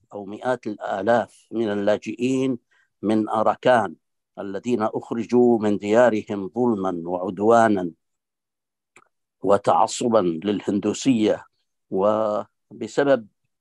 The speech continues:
بسبب دينهم، ليس بسبب آخر. ويم-، أنا أحب أنه كل ما ذكرت بنغلاديش أن يذكر هؤلاء المظلومين الذين يعيشون في بنغلاديش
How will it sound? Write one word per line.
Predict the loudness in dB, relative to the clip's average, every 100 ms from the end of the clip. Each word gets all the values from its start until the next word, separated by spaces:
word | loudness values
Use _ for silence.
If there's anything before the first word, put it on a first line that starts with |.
| _ -14
بسبب | -4 0 0 0
دينهم، | 0 2 0 -4 -8 -10 -8
ليس | -6 -2 -4
بسبب | -2 -2 0 0 -2
آخر. | 0 0 4 2 2 _ _ _ _ _ -4
ويم-، | 0 0 0 -4 _ _ _ _ -20 -20 -16 -8 0 2 2 -2
أنا | -2 2 2 0 -4
أحب | -2 -2 -2 _ -6
أنه | -2 -2 -4 -12 _
كل | 0 0 4
ما | 2 2
ذكرت | -4 -6 -4 -6 _ _ _ -8
بنغلاديش | 0 0 2 0 2 -2 -2 -16 _ _ _ -8
أن | -4 -2 -2
يذكر | 0 0 0 -2 -2
هؤلاء | 0 -4 -2 -2 0 0 -4 _ _ _ -8
المظلومين | -6 -6 -8 -6 -4 -2 -2 -4 -4
الذين | -4 -4 -2 -2
يعيشون | 0 -2 -4 -4 -2 -2
في | -4 -8
بنغلاديش | -6 -4 -4 -6 -4 -8 -8